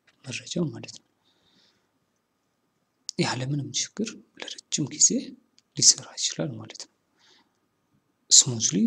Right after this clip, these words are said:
ሎንግ ታይም መስራት ይችላል። ሎንግ ላይፍ ያለው ኮምፒውተር ታይፕ ነው። ሌላኛው ሚኒ ኮምፒውተር ነው የሚባለው።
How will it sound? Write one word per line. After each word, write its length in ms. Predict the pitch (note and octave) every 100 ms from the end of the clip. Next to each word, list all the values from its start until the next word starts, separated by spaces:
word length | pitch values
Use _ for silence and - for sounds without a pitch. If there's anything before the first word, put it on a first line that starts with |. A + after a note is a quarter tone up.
| - - - _
ሎንግ 220 | - D#3+ B2
ታይም 220 | - A#2+
መስራት 320 | A2+ - -
ይችላል። 260 | - - A#2+
ሎንግ 200 | B2 B2
ላይፍ 240 | A#2+ A2+ - - _ _ _ _ _
ያለው 380 | C3+ A#2 A2+ A2+
ኮምፒውተር 400 | A2+ - - - -
ታይፕ 240 | - -
ነው። 180 | - - _ _ - - - - - _ _ - -
ሌላኛው 480 | D#3 E3+ - F#3+ G3+ G#2+ G2 - -
ሚኒ 180 | B2+ A#2
ኮምፒውተር 440 | A2+ A2+ A2 - A2+
ነው 160 | A2
የሚባለው። 500 | _ _ _ - -